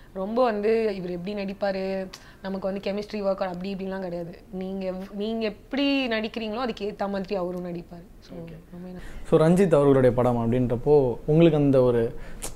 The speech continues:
Speaker 2: பயம், இல்லைன்னா இந்த படம் வந்துட்டு full and full-ஆ ஒரு பீரியாடிக் ச-, சம்மந்தமான ஒரு படம் அப்படின்றப்போ நம்ம அதுல ரொம்ப கான்சன்ட்ரேட்டடா இருக்கணும், ஜாலியா செட்டில் இருக்கக்கூடாது, அந்த மாதிரிலாம் தாட்டோட போனீங்களா? இல்ல அங்க நடந்தது என்ன நடந்துச்சு?
Speaker 1: அப்படிலாம் கிடையவே கிடையாது. நான் ஃபர்ஸ்ட் டைம் அவரை மீட் பண்ணதுலேருந்தே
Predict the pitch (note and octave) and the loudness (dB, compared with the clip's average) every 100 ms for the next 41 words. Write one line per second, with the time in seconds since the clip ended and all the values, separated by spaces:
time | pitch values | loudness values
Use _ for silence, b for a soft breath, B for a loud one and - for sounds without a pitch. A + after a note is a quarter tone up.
0 | - C3 C#3+ D#3 D#3 - D3 C3+ D3 C#3+ | 0 6 6 6 4 0 2 4 4 4
1 | C3 C3+ C3+ D3 C#3 B2+ A#2+ A2 B2+ B2+ | 4 4 4 4 4 2 0 -2 0 2
2 | B2+ A#2+ A2 C#3 C#3+ C#3 C#3+ B2+ D3+ D#3 | 2 2 2 2 2 4 4 4 2 4
3 | D3 C3+ B2+ A#2+ - B2+ A#2 A2+ B2 B2 | 4 4 2 -2 -8 -6 -4 -4 -2 -2
4 | B2 B2+ B2+ A2+ A#2 A#2 A2 A#2 A2+ A2+ | -2 0 -2 -2 -2 -2 0 0 -2 0
5 | C#3+ E3+ B B B - C3 C3 B2+ A#2+ | 2 2 B B B -2 2 4 4 2
6 | C#3+ D#3+ C3+ C#3 D3 C3+ C3 C3 A#2+ A#2 | 4 4 2 2 2 2 2 2 0 0
7 | A#2 B2 B2+ B2 C3 C3+ C#3 B2+ B2 B2+ | -2 -4 -2 2 4 6 6 4 0 0
8 | A#2+ B2 A#2+ A2 G#2 B2 B2+ C3 C#3+ B2+ | 0 -4 -4 -4 -2 -2 0 2 0 0
9 | B2 B2+ C3 C3 B2 B2+ B2 A2 C#3 D3+ | -2 2 2 2 2 0 2 2 2 4
10 | C#3 B2+ A#2+ D3+ D3+ B2+ B2 B2 G#2+ A2 | 6 4 4 4 6 4 2 0 -2 -6
11 | - - G#3 A3 A#3 A#3+ F#3+ G#3+ A3 G3 | -8 -8 -2 0 2 2 4 4 4 2
12 | F3 F3 F#3+ F3 F#3+ G3 - D4 C4 B3 | -2 -6 -8 -2 0 0 -4 -2 0 0
13 | G#3 G3+ G3+ A#3 A3+ G#3+ G3+ G3 G3 B3 | -2 -2 -4 -4 -4 -4 -4 -6 -6 -8